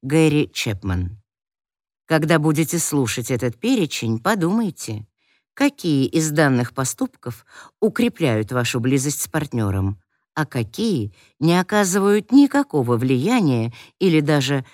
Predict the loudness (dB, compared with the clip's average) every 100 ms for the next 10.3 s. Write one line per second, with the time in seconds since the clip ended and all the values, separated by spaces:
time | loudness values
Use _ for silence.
0 | -4 2 4 4 0 0 -2 -4 -4 -4
1 | -4 -6 -10 -14 _ _ _ _ _ _
2 | _ _ _ _ _ _ _ _ -6 -2
3 | 2 4 4 2 0 -4 -2 -2 -2 -4
4 | -4 -4 -8 -8 -14 -14 _ _ _ _
5 | _ _ _ _ _ -4 -4 -2 -6 -6
6 | _ -2 0 0 0 0 4 4 4 2
7 | -2 -10 -6 -4 -4 -8 -4 -4 -2 -4
8 | -6 -16 _ _ _ _ _ -6 -4 -2
9 | -2 -2 -2 -4 0 0 2 0 -2 0
10 | 0 0